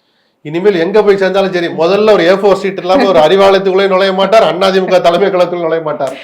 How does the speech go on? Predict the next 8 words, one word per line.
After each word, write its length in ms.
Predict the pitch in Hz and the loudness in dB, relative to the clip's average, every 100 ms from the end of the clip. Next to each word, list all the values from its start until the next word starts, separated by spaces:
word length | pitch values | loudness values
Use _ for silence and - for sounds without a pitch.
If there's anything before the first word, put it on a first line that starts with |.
| - | -14
ஒரு 200 | - 170 | -4 -2
பிரிண்டர் 460 | 190 202 240 233 226 | -2 0 0 2 2
ஏ 120 | 202 | 4
ஃபோர் 260 | 202 214 196 | 4 2 2
சீட்டு 220 | 202 208 185 | -2 -4 -4
இருக்கா, 360 | 196 180 190 175 151 - _ _ - | -4 -4 0 0 -2 -12 _ _ -12
நம்ம 200 | 160 175 175 | -8 -8 -6
சிரிக்கிறோம், 500 | 254 254 208 156 | -6 -4 -2 -4